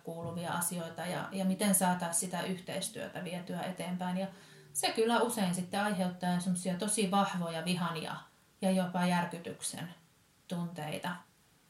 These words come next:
Ja pahimmillaan niin, niin se voi olla sitten, että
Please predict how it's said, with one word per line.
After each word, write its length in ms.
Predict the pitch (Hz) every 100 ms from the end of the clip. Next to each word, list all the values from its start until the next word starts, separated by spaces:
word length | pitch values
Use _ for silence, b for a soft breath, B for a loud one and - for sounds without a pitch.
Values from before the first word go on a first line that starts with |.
| -
Ja 260 | 214 185 180
pahimmillaan 840 | 277 262 233 180 175 196 247 233 -
niin, 320 | 220 208 196 -
niin 180 | 202
se 200 | 190 202
voi 200 | 190 190
olla 200 | 190 190
sitten, 500 | 180 - 185 - 170
että 320 | 160 - -